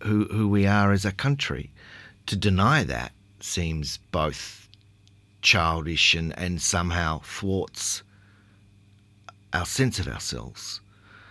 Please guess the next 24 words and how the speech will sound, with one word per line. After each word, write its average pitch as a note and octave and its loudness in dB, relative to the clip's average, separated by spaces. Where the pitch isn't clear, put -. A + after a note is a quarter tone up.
We C#3+ 8
could D#3 4
not D#3 6
talk D3 6
about A2+ 4
this G2+ -2
history G#2 0
for F#2+ -4
so G2+ 0
long, E2 -2
for F#2+ -2
a G2 4
number A2 6
of E2+ 0
reasons. D#2 -8
We E2 -6
chose A2+ 4
not G#2 0
to - -10
teach G2+ -4
it F#2+ -6
in F2+ -2
our E2 -2
schools, C3 -4